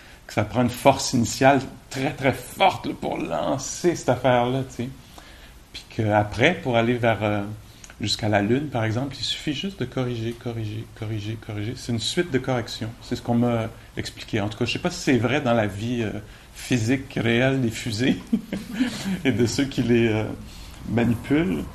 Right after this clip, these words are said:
pilotent, mais, euh, mais je trouve que c'est une belle, euh,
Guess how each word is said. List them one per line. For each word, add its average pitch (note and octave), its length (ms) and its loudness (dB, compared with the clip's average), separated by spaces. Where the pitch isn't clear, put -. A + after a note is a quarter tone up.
pilotent, B2 480 0
mais, A#2+ 380 6
euh, A2+ 240 6
mais A#2+ 60 -4
je - 80 -4
trouve D#3+ 140 -6
que - 80 -8
c'est - 120 -2
une B2+ 140 8
belle, C#3 300 6
euh, A#2 200 6